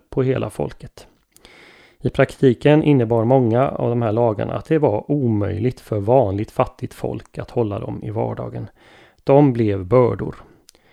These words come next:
Det krävdes att man var en förmögen, fri man för att kunna hålla dem. Mot denna undervisning ställer Jesus sin egen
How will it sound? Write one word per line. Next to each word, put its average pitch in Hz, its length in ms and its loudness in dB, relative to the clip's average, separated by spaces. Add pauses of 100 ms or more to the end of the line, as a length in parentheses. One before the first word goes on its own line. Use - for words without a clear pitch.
(320)
Det 113 80 -6
krävdes 120 520 0
att - 180 -10
man 101 140 -4
var 101 300 -10
en 107 160 -10
förmögen, 120 760 -2
fri 107 300 -4
man 104 420 -6 (120)
för - 200 -8
att 113 100 -10
kunna 113 220 -8
hålla 107 260 -6
dem. - 160 -16 (1400)
Mot 127 200 -4
denna 120 240 2
undervisning 117 580 0
ställer 107 280 -4
Jesus 117 540 -4 (300)
sin 113 240 -2
egen 120 540 0